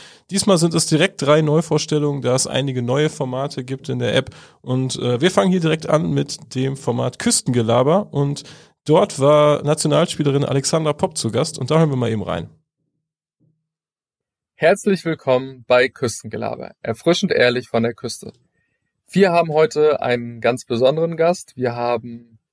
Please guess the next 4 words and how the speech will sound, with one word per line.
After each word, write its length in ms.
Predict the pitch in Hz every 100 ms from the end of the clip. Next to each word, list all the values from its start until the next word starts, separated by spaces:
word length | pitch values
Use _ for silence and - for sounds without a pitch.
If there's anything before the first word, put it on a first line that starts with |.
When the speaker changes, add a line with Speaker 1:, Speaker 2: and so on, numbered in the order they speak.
| -
Speaker 2:
die 240 | 120 113
Fußballnationalspielerin 1500 | - 180 - 160 139 127 - 127 156 160 151 147 135 131 131 _ _ -
Alex 320 | 117 110 -
Popp 260 | - 208